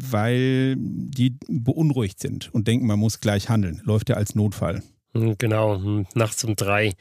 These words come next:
Speaker 2: Aber da gibt's auch kein festes und überall anerkanntes Schema. Ähm, prinzipiell kann man eine Reposition, wenn das innerhalb der ersten drei Stunden nach dem Trauma ist, sofort durchführen.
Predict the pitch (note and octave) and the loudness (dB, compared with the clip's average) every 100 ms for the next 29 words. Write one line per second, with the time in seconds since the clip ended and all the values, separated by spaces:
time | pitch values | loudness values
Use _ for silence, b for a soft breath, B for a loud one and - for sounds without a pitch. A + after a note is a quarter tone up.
0 | b b b b b b _ - A2+ A2+ | b b b b b b _ -2 0 2
1 | A2 A#2 B2 G#2+ B2+ - - D3+ B2 A2+ | 0 0 -2 0 -4 -4 -2 0 0 -2
2 | - A#2 A2+ A#2 G#2+ C3+ A#2+ - B2 A2 | -2 0 2 2 0 0 0 0 0 2
3 | D3 B2+ A#2+ A2 A2 A2 A#2+ A2+ G2+ - | 0 2 2 0 0 2 2 0 0 0
4 | B2+ F#2 F2+ D#2+ _ _ _ _ _ _ | 2 2 -2 -4 _ _ _ _ _ _
5 | - G#2 F#2 - D3 G3+ - E3 E3+ G3 | -2 0 0 0 0 0 -2 0 2 0
6 | G#3 F3 _ - - B2 B2 A#2+ A2+ A2 | -2 -6 _ -6 0 2 2 2 2 0
7 | G#2 A#2+ A2+ A#2 A#2 - - A2 D3 F#3 | 0 -2 0 -2 -4 -4 0 2 2 2
8 | G3 E3 - - - - A#2+ A#2 A#2+ A2+ | 0 -2 -6 -20 -20 -6 0 2 2 2
9 | G#2+ G#2 - C3+ A#2+ A#2+ - A#2 G#2 C3+ | 0 -2 -2 0 2 0 0 -2 0 -2
10 | - C#3 A2+ G#2+ G2+ C3+ D#3 E3+ C3 A2+ | 0 0 2 0 0 0 0 0 0 0
11 | G#2 A#2 G#2+ - G2 A2+ D3 D3+ C#3+ E3 | 0 0 0 0 0 2 2 2 0 -2
12 | - b b b b - A2+ B2+ A#2+ - | -6 b b b b -4 0 2 0 0
13 | B2 C#3+ - G3 B3 | 0 -2 -2 -2 0